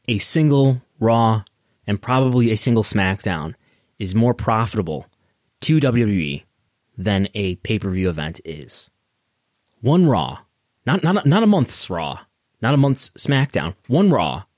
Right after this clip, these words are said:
probably one SmackDown generating more operating income. It's just a fancy word for profit. Generating more operating income than one pay-per-view.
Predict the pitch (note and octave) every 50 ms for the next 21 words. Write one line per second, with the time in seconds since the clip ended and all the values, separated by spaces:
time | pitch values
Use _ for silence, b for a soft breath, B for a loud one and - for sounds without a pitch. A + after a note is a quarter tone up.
0 | _ _ _ _ _ _ _ - A#2 D3 E3 E3 E3 E3 E3+ D3+ C#3 D3 D#3+ D3+
1 | - - B2 A2 G#2 G#2 - G#2+ F2+ F2+ F#2 F#2+ F#2 G2+ G#2+ G#2+ G#2+ G#2+ G#2+ G#2
2 | G#2 A2 A#2 B2+ C3 B2+ - - A2+ A#2+ C#3 - D#3 D#3 D3+ D3 D3 C#3+ C3+ -
3 | C3+ C3 C3 - A2+ F2 F2 F#2+ - - - B2+ A#2+ - D#3+ D3+ D3 C#3+ - -
4 | C#3+ A#2 A#2 B2 B2 A#2 - A2+ G#2+ - - B2 A2 A#2 G#2+ - - - - -
5 | - b b b b b b b b b b b b - C3+ C#3 C#3+ C#3 C3 B2+
6 | B2 B2 C3+ D3 D#3 D3 - G#2 A2+ B2 C3+ - D3 C#3 C#3+ C#3 C#3 C3+ C3 -
7 | - A#2 C3 B2 - - A2+ G2+ D#2 C2 C#2 F#2 - _ _ _ _ _ _ _
8 | _ _ _ - F#2 A2 A2+ A2+ A2+ A2 A2 A2+ A2 G#2 G#2+ G#2 F2+ - E2+ D2
9 | D2 B1 G1+